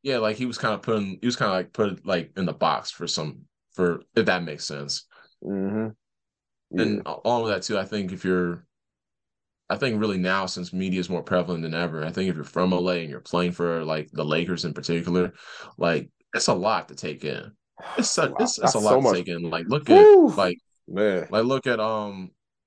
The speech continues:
Speaker 1: like, look at Lonzo, like, or even any Laker player, any young Laker player, like, past twenty, uh,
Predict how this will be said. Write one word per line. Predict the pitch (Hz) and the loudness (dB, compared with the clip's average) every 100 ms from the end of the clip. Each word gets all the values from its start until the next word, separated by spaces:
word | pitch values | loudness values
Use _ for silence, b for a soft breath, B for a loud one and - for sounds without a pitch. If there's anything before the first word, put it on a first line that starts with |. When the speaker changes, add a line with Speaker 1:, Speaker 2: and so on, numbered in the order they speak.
| _ _ _ _ _ _ | _ _ _ _ _ _
Speaker 1:
like, | 98 110 | -2 0
look | 123 123 | 0 -2
at | 98 | 0
Lonzo, | 95 131 107 90 | 0 0 -4 -6
like, | 82 82 80 - _ _ _ _ _ | -6 -6 -6 -14 _ _ _ _ _
or | 113 120 | 0 2
even | 190 139 | 0 -2
any | 104 175 | -4 -2
Laker | 127 104 98 | -2 -2 -6
player, | 87 92 82 78 87 _ _ | -6 -6 -4 -8 -14 _ _
any | 123 120 | 0 2
young | 104 95 | 0 0
Laker | 87 85 | -2 -4
player, | - 87 82 | -2 -2 -2
like, | 82 - - _ _ | -2 -4 -6 _ _
past | 110 92 85 - | -2 -2 -2 -8
twenty, | 98 87 82 | -6 -6 -6
uh, | 73 82 80 73 | -4 -4 -4 -6